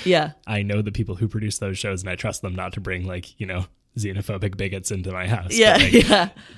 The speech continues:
Speaker 2: they might by accident, right? I have no idea. Um, but, like, I do my best to make sure that this is a space where, like, that kind of shit's not tolerated.
Speaker 1: Yeah, yeah.
Speaker 2: And so, like,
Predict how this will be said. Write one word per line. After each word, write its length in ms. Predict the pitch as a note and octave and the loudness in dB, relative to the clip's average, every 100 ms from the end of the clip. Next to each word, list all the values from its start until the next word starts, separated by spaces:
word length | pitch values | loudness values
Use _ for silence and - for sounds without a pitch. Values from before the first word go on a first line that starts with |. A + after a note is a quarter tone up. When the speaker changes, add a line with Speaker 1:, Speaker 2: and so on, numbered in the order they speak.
| - | -4
Speaker 2:
they 100 | A#2+ | -2
might 180 | A2+ F#3+ | 0 -2
by 100 | G2 | -2
accident, 460 | F#2 F#2 G2 F#2 F2+ | -4 -6 -8 -8 -6
right? 180 | A2+ | -6
I 60 | A#2+ | -4
have 100 | G#2 | -2
no 140 | A2 | -2
idea. 320 | F#2+ G#2 A2 - - - _ | -2 -4 -6 -8 -12 -20 _
Um, 540 | G#2+ G#2+ G#2 G2 - D3+ _ - | -6 -4 -4 -8 -12 -18 _ -10
but, 180 | A#2 G2 | -8 -6
like, 340 | F#2+ F#2 - _ | -6 -8 -10 _
I 80 | A2+ | -2
do 160 | A#2+ | 0
my 160 | A#2+ G#2+ | -2 -2
best 340 | G2+ G2+ - | -2 -2 -2
to 60 | - | -4
make 180 | G2 F2+ | -6 -6
sure 180 | A2+ G2 | -6 -6
that 160 | F#2 | -6
this 200 | F#2 - | -8 -10
is 80 | F#2 | -10
a 100 | F#2 | -10
space 400 | - F#2+ F#2+ - | -8 -6 -6 -8
where, 200 | F#2+ F#2 | -8 -8
like, 400 | F#2 F2 - - _ _ | -8 -10 -10 -16 _ _
that 200 | G#2+ F#2 | -6 -6
kind 180 | - F#2+ | -8 -8
of 80 | F#2 | -6
shit's 240 | F#2+ E2+ | -8 -8
not 180 | F#2 D#2+ | -8 -8
tolerated. 580 | - F#2 G2+ A#2 D3+ D#3 | -10 -8 -6 -6 -8 -8
Speaker 1:
Yeah, 280 | F3+ E3 D3+ | -4 -2 -2
yeah. 140 | D3+ D3+ | -2 -2
Speaker 2:
And 180 | G#2 C#3+ | -2 -4
so, 220 | G2+ G2 | -6 -6
like, 440 | F#2+ F#2 F#2 - | -6 -8 -10 -16